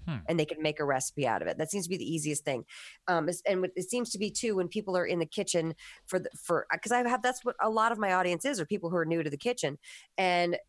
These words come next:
Speaker 2: they're afraid of chicken thighs with the skin on. They're afraid of a whole chicken. They don't know what to do with it,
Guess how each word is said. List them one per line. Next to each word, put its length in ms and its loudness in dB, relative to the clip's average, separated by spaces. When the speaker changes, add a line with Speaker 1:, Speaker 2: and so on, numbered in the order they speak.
Speaker 2:
they're 240 4
afraid 440 2
of 140 0
chicken 320 0
thighs 340 2
with 120 -8
the 80 -4
skin 260 0
on. 140 4
They're 160 2
afraid 340 0
of 60 -2
a 60 2
whole 280 0
chicken. 400 -2
They 80 2
don't 160 2
know 140 2
what 160 2
to 100 0
do 240 2
with 220 2
it, 160 2